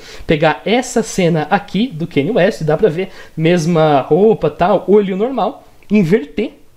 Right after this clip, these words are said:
e pintar aí o olho de roxo. Essa foi a única que eu achei que realmente foi falsa. Agora, as demais, o Richard Branson, por exemplo, foi um acidente de bike,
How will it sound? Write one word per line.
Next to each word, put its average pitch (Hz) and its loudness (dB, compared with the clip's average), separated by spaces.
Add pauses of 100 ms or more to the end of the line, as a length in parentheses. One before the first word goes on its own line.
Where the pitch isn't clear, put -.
(120)
e 220 -6
pintar 269 -4
aí 180 -2 (140)
o 208 0
olho 175 0 (880)
de 160 0 (1000)
roxo. - -2 (360)
Essa 247 0
foi 302 0
a 262 2
única 277 2
que 269 -4
eu 233 2
achei 214 0
que - -12
realmente 214 0
foi 247 -2
falsa. 139 -4
Agora, 180 0
as 208 2
demais, 240 -2 (340)
o 196 4
Richard 214 2
Branson, 185 0
por 190 -2
exemplo, 170 0
foi 196 0
um 175 0
acidente 160 -2
de 196 -4
bike, 196 -2